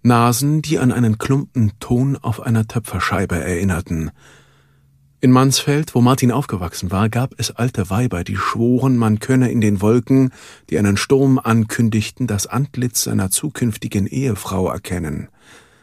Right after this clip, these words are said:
Ließ der erste Blitzstrahl bis zum Schlagen der Glocke von Sankt Georg auf sich warten, so blieb die Frau bis ins hohe Alter ansehnlich und die Ehe ohne Streit und Hader.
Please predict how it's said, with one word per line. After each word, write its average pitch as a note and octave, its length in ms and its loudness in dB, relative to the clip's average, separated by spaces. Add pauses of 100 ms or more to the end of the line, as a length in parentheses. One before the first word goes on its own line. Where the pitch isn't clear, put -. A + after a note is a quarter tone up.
(840)
Ließ D3+ 280 4
der F3+ 180 2
erste D3 300 2
Blitzstrahl B2+ 640 -2
bis C3 160 -4
zum G#2+ 180 0
Schlagen C3 380 2
der G#2+ 100 2
Glocke G#2+ 320 -2
von C3 220 -2
Sankt F#2+ 280 -2
Georg A2+ 380 0
auf G#2+ 80 -6
sich - 220 -8
warten, G#2 500 0
so A#2 160 0
blieb B2 320 -6
die C3+ 140 -6
Frau A2 420 -2
bis C3 220 -6
ins - 280 -4
hohe A#2 320 0
Alter B2 360 -2
ansehnlich G2+ 680 2
und B2+ 140 -2
die B2+ 120 2
Ehe A#2+ 300 4
ohne A2+ 380 2
Streit A#2 340 -2
und G#2 200 -4
Hader. E2 380 -4